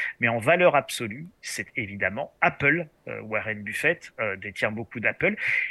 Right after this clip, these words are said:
Et c'est assez logique, parce que Warren Buffett, qui est un, qui, qui, qui, qui, qui est espèce de, de, d'immense fonds, eh bien, il a besoin de valeurs qui ont beaucoup de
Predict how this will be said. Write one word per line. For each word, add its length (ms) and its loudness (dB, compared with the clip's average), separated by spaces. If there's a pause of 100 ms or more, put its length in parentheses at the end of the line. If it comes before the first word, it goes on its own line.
Et 60 6
c'est 240 4
assez 240 4
logique, 420 0
parce 220 0
que 180 0
Warren 380 4
Buffett, 400 0
qui 140 0
est 100 4 (100)
un, 320 -2
qui, 220 -12
qui, 240 -16
qui, 220 -16
qui, 280 -16
qui 100 -14
est 40 -12
espèce 440 -10
de, 180 -16
de, 160 -16
d'immense 600 -4
fonds, 300 -2 (1040)
eh 80 4
bien, 160 6
il 100 4
a 80 6
besoin 400 0
de 100 -4
valeurs 600 2
qui 80 -4
ont 100 -4
beaucoup 440 -4
de 60 -6